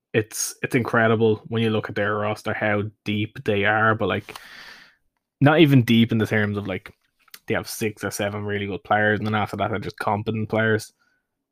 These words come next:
These have incredible players all, all, all the way down, and this in no, no order. Like, they have Duncan Robinson,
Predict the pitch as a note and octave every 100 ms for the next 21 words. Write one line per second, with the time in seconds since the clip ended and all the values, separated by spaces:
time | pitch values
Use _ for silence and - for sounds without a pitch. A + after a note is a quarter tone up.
0 | _ - A#2+ B2 C3 - G2+ G2+ - _
1 | _ _ _ _ _ D#3 B2 - A2+ A2
2 | G#2 A#2 B2 G#2+ - - - G2+ G#2 -
3 | A2+ G#2 B2 A#2+ A2 G#2 G#2 A2 A2+ G#2+
4 | G#2 _ _ _ _ _ - - A2+ A2+
5 | C3 A2+ A2+ A2 G#2+ - - B2 A#2 A2
6 | A2+ A#2+ G#2 G2+ - G#2+ G#2+ A#2+ A#2 A2
7 | A2 A2 A2+ C3 C3 C#3+ C#3+